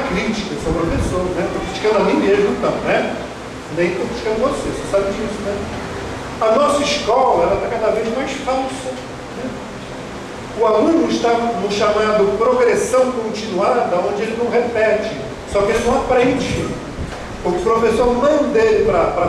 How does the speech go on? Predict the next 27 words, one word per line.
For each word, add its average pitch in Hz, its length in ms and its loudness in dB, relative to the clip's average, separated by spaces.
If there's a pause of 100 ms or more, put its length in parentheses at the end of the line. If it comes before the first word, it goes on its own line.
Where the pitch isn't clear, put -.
frente, 262 440 0
mas 196 180 0
ele 240 160 2
não 262 160 2
aprendeu. 254 920 2 (680)
Como 294 320 2
é 302 120 4
que 320 200 2
ele 247 100 -4
vai 240 160 4
aprender 220 400 2
uma 208 140 2
matéria 180 420 2
de 175 100 -6
segunda 180 420 -4
série - 560 0 (440)
se 262 100 -4
ele 302 100 0
não 285 120 4
aprendeu 226 500 4
na 208 80 2
primeira? 170 720 -2 (120)
Ele 214 160 -2
vai 269 200 2
pra - 240 2
quarta 285 500 2
série 247 560 2